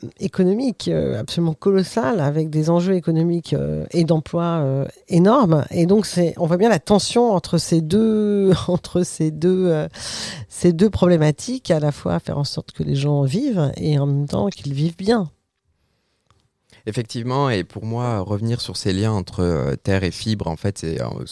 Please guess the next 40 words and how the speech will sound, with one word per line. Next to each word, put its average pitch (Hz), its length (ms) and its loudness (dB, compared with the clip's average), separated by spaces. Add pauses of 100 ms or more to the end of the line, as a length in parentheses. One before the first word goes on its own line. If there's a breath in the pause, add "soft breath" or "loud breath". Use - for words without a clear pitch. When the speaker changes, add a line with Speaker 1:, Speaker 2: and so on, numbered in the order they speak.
Speaker 2:
comme 90 220 -4
le 87 140 -6
dit 95 140 -8
souvent 101 340 -6
Amako, 95 340 -6
entre 87 260 -8
ce - 80 -10
qui - 180 -16
vient, 98 320 -4
euh, 82 120 -6
de 82 420 -10
sous - 380 -12
nos 87 140 -8
pieds 107 260 -2
et - 20 -2
ce - 60 -12
qu'on 85 160 -10
attrape 85 340 -8
avec 82 280 -8
la 85 100 -4
main. 110 220 0
En - 420 -12
quelque 87 200 -10
sorte, 107 220 -8
c'est - 60 -12
quelque - 180 -12
chose 107 220 -6
qui - 120 -10
a 90 60 -4
un 82 140 -4
rapport 95 480 2
avec 78 240 -4
notre 82 200 -4
corps 107 240 4
au 90 80 2
quotidien 90 480 -4
et 85 60 -4
la 69 80 -8
manière 87 320 -6
dont 78 200 -8